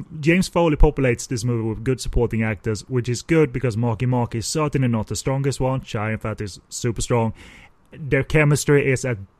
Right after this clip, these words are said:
is passable, but it's not classic. So, so I think a lot of the material gets elevated through supporting actors and our main,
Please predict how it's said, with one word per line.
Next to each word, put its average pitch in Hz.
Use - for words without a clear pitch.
is 160
passable, 104
but 104
it's 101
not 110
classic. -
So, 131
so 127
I 120
think 135
a 127
lot 135
of 120
the 117
material 113
gets 101
elevated 95
through 104
supporting 101
actors 95
and 101
our 92
main, 92